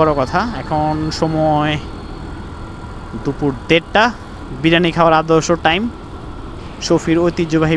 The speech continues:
বিরিয়ানি। তো আমাদের এইটা হচ্ছে মেট্রো স্টেশন হবে আমিনবাজারের, যতদূর জানি। এই জন্য এই জায়গায় খুব সুন্দর, কি বলে, ইন্টারসেকশন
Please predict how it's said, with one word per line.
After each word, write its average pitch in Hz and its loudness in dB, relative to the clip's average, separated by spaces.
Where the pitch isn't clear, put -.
বিরিয়ানি। 165 2
তো 180 6
আমাদের 233 6
এইটা 226 4
হচ্ছে 233 4
মেট্রো 214 4
স্টেশন 208 4
হবে 214 6
আমিনবাজারের, 202 6
যতদূর 165 4
জানি। 175 4
এই 170 6
জন্য 180 4
এই 170 6
জায়গায় 175 6
খুব - -2
সুন্দর, 180 6
কি - 0
বলে, 165 6
ইন্টারসেকশন 170 2